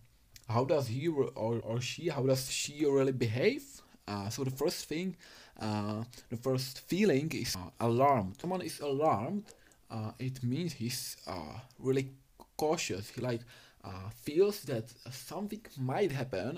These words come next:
uh, something, uh, that's, mm, quite bad for him. And, uh,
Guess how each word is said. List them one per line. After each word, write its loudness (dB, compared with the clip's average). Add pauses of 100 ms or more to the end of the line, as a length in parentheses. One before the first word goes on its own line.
uh, -2
something, 0 (680)
uh, 2 (540)
that's, -2 (360)
mm, -2
quite 2
bad 2
for 2
him. 2 (280)
And, 4 (280)
uh, -2